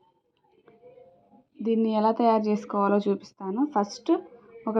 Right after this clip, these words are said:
వెడల్పాటి పాత్ర పెట్టుకొని దానిలో కావలసినంత వరకు నూనె వేసుకోవాలి. నేను రెండు స్పూన్లు వేసుకున్నాను. నూనె బాగా కాగిన తర్వాత ఉల్లిపాయలు వేసుకోవాలి. ఉల్లిపాయ, పచ్చిమిరపకాయ వేసుకోవాలి.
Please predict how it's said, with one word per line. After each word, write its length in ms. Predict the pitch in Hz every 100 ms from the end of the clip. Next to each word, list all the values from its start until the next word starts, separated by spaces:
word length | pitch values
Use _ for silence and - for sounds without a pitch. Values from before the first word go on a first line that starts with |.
| 214
వెడల్పాటి 640 | 214 233 240 247 220 202 214
పాత్ర 260 | 208 208 214
పెట్టుకొని 360 | 202 - 208 247 240
దానిలో 340 | 196 202 269 605 - - - _ _ -
కావలసినంత 580 | 202 208 208 214 208 202
వరకు 200 | 208 208 233
నూనె 220 | 220 214 208
వేసుకోవాలి. 500 | 202 - 190 190 233 240
నేను 160 | 214 202
రెండు 200 | 196 196 -
స్పూన్లు 320 | 202 202 202
వేసుకున్నాను. 580 | 196 - 190 185 185 269 - - _ _ _ _ _ _ -
నూనె 300 | 226 233 240 214
బాగా 220 | 202 214 214
కాగిన 340 | 208 202 214 220 202
తర్వాత 380 | 185 185 185 285 480 - _ _ _ _ _ _ _ _ _ _ _ _ 208
ఉల్లిపాయలు 380 | 220 220 220 208
వేసుకోవాలి. 580 | 196 - 185 180 180 247 294 208
ఉల్లిపాయ, 380 | 196 196 240 320
పచ్చిమిరపకాయ 520 | 226 - 196 190 190 190
వేసుకోవాలి. 580 | 185 - 185 180 202